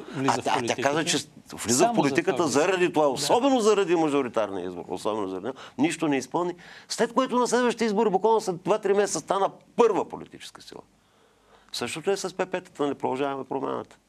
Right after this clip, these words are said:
Speaker 2: които сега се ругаят много с Радев и изпълзяка изпод фуражката му. Какво говори това за, м, а, не толкова за тези политически проекти и лидерите им, колкото за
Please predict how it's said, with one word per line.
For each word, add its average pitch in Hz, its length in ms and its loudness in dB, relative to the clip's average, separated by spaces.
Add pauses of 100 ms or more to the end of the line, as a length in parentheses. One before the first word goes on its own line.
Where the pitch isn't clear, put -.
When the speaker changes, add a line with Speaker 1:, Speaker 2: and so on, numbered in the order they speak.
(560)
Speaker 2:
които 139 240 -4
сега 131 260 0
се 113 120 -4
ругаят 113 500 -2
много 110 220 0
с - 100 -8
Радев 143 320 -2
и 151 40 -2
изпълзяка 151 560 -4
изпод 147 280 -8
фуражката 151 540 -6
му. 95 140 -10 (1040)
Какво - 300 -4
говори 185 380 0
това 185 220 0
за, 165 360 -2 (100)
м, 110 520 -8 (720)
а, 101 40 -10 (360)
не 117 180 -6
толкова 170 380 -4
за 151 120 -6
тези 160 180 -4
политически 139 560 -8
проекти 120 420 -6
и 101 80 -4
лидерите 123 460 -2
им, 151 120 -2 (1000)
колкото 156 560 -4
за 127 520 -4